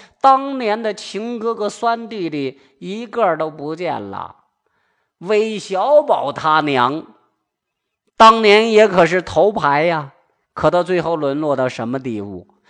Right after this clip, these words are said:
能陪上一桌花酒，打上一圈儿茶围，能把这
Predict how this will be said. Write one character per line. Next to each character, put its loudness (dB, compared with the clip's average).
能 -2
陪 -2
上 0
一 -6
桌 0
花 0
酒， -4
打 -2
上 -4
一 -8
圈 -8
儿 -2
茶 -4
围， 0
能 0
把 6
这 2